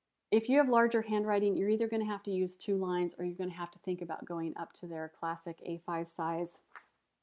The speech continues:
Then on the back, again, really dig in these thin lines, and then at the bottom, I love that they have these reminders here. I don't know if that's gonna focus, but it's the plan weekly and the plan daily. I've been having problems with my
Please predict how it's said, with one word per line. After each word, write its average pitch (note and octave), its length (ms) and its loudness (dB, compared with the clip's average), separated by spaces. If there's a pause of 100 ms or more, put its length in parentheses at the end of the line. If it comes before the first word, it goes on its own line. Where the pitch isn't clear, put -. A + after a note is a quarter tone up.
(280)
Then G3+ 120 4
on F#3 100 4
the F#3+ 60 0
back, F3+ 380 -2
again, F3+ 420 -4 (920)
really G#3 340 8
dig G#3 220 6
in G#3 120 6
these G3+ 260 4 (200)
thin G3+ 240 4
lines, G3 540 6
and F#3 160 2
then F3+ 100 0
at F3 100 -2
the F3+ 80 -4
bottom, F3 380 0
I E3+ 120 -4
love E3+ 280 -2
that F3+ 140 -4
they F3+ 80 -4
have F3+ 180 -6
these E3 220 -6
reminders F3+ 560 -2
here. G3+ 380 -4 (640)
I - 40 -20
don't - 120 -20
know F3+ 60 -6
if E3+ 100 -16
that's - 180 -14
gonna E3+ 260 -10
focus, F3+ 480 -6
but E3+ 240 -2 (600)
it's G3+ 280 2
the G#3 80 0
plan A3 380 4
weekly G#3+ 360 2
and A3 80 2
the G3+ 60 2
plan G3 300 2
daily. F#3+ 500 4 (240)
I've G3 120 -20
been F#3+ 180 -10
having F3+ 200 -6
problems E3+ 420 -8
with - 180 -10
my F3 260 -6